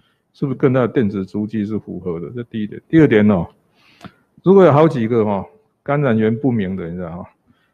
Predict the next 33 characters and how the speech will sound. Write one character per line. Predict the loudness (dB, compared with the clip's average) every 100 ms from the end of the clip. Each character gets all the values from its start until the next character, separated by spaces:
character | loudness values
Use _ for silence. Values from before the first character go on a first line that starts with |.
| _ -6
你 | 0
让 | 2 2
那 | 4
些 | 2
电 | 2 0
子 | 0 -6
足 | -6 -6
迹 | -6
在 | -2 0
荧 | 0 -2
幕 | -2
上 | -4 -6
跑， | -6 -8 -8
你 | -10 -12
知 |
道 | -14
哈， | -14 -18 _ _ _ _ _ _ _
就 | 2
可 | 2
以 |
找 | 4 4 2
出 | 0 -2
哈， | -2 -4
它 | -4
在 | -2
哪 | 0 0
个 | -2
地 | -2
方 | -2
是 | -2
交 | -4 -2 0
汇 | 0 -2
的， | -4